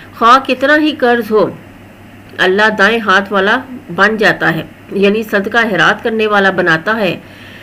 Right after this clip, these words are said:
अल्लाह उसको हज़रत इस्माइल अलैहिस्सलाम की नस्लों वाला रिज़्क अता फरमाते हैं, सात नस्लों का रिज़्क अता फरमाते हैं। उन सात तसव्वुरों के साथ रोज़ाना सात तस्बीहात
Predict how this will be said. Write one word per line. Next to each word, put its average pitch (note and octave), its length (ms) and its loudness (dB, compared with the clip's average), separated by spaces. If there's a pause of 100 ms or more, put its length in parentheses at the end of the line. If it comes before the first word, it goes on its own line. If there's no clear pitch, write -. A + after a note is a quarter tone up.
(160)
अल्लाह B3 320 2
उसको C4+ 460 0 (320)
हज़रत A#3+ 400 2
इस्माइल B3 500 2
अलैहिस्सलाम A3 640 0
की A#3+ 180 -6
नस्लों G#3 380 -2
वाला G3 380 4
रिज़्क G#3 340 -2
अता F#3+ 240 0
फरमाते F#3+ 520 -2
हैं, F3+ 220 -2 (1120)
सात G#3+ 400 4
नस्लों G#3 360 -2
का G3+ 160 0
रिज़्क G3+ 300 0
अता F3 260 0
फरमाते F#3 520 -2
हैं। F#3 220 -6 (380)
उन B3 200 2
सात B3+ 440 2 (100)
तसव्वुरों A#3 600 0
के A3+ 180 0
साथ G3 440 2 (220)
रोज़ाना G#3 640 4
सात G#3+ 540 0
तस्बीहात F#3 760 0